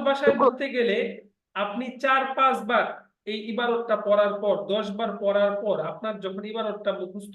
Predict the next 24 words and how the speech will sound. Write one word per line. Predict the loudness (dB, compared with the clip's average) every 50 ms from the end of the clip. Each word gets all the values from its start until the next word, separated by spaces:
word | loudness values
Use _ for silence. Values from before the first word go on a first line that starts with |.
| -8 -4 -2
হয়ে | -2 -2 -2 -2
যাবে | -4 -4 -4 -6 -6 -6 -4 -2
বা | -2 -2 -2 -2
ইবারতটা | -2 -2 -2 -2 -4 -4 -6 -6 -6
আত্মস্থ | -8 -10 -12 -12 -12 -10 -8 -6 -6 -4
হয়ে | -4 -6 -6 -6
যাবে, | -6 -6 -6 -8 -10 -14 -20 _ _ _ _ _ _ _ _ -2
তখন | -2 -2 -2 -4 -6 -6 -6
আপনি | -6 -8 -10 -12 -12
কিতাবটা | -12 -8 -6 -4 -4 -4 -4 -2 -2 0 0 0
রেখে | 0 -2 -2 0 2 2 2 2 -2 -8 -12 -16 _ _ _ _ _ _ _ _ _ _ _ _
প্রথম | 2 2 2 2 -2 -2 -2 0 0 0
নসের | 0 2 2 0 0 0 0 -4 -8 -8 -6
যে | -4 -4 -4 -4
বিষয়টা | -4 -4 0 2 2 2 2 2 0 0 -2
আপনার | -4 -4 -4 -2 -2 -2
মাথায় | -4 -6 -4 -2 -2 0 0 -2
আছে | -2 -6 -10 -8 -8
সেই | -8 -6 -4 -4 -6
বিষয়টা | -4 -2 -2 0 0 0 0
আপনি | 0 -2 -2 -2 -2
আরবিতে | -2 -2 -4 -6 -8 -10 -10 -10
লিখে | -8 -8 -8 -8 -8
ফেলবেন। | -10 -10 -10 -14